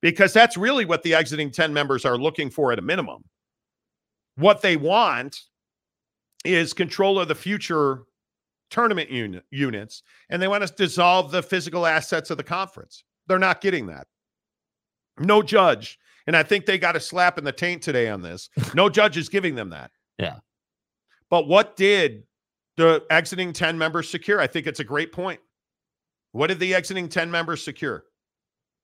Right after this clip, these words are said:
Speaker 1: A bag for the fiscal year twenty-three twenty-four.
Speaker 2: Yeah.
Speaker 1: And I think that is the only thing that they are beholden to. So I, I am, I, I'm
Speaker 2: Wild
Speaker 1: amazed by
Speaker 2: day.
Speaker 1: it. U W fan James says, "What could they say?"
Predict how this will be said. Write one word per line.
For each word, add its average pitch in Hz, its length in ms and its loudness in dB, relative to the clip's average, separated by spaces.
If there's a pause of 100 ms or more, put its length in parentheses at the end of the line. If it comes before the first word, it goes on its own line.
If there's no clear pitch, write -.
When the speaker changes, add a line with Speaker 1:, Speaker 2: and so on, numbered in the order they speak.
(340)
Speaker 1:
A 151 80 2
bag 156 440 2
for 135 140 -4
the 139 140 -4
fiscal 156 400 -4
year 143 320 -2
twenty-three 135 500 -8
twenty-four. 110 560 -14 (200)
Speaker 2:
Yeah. - 200 -16 (460)
Speaker 1:
And 151 160 2
I 156 120 4
think 180 340 -4
that 170 260 4
is 170 200 -2
the 147 160 -4
only 165 220 -2
thing 170 240 -4
that 147 140 -4
they 156 160 2
are 151 100 0
beholden 120 480 -4
to. 73 260 -16 (760)
So 127 580 0
I, 151 220 4
I 160 220 4
am, 151 640 0
I, 135 180 -4
I'm 151 200 2
Speaker 2:
Wild 135 140 6
Speaker 1:
amazed 139 320 0
by 92 180 -4
Speaker 2:
day. 85 60 -8
Speaker 1:
it. 76 140 -14 (400)
U 175 240 -4
W 190 300 0
fan 185 320 -2
James 170 420 -4
says, 143 280 -2
"What 147 300 -2
could 165 200 -4
they 160 140 -2
say?" 131 460 -4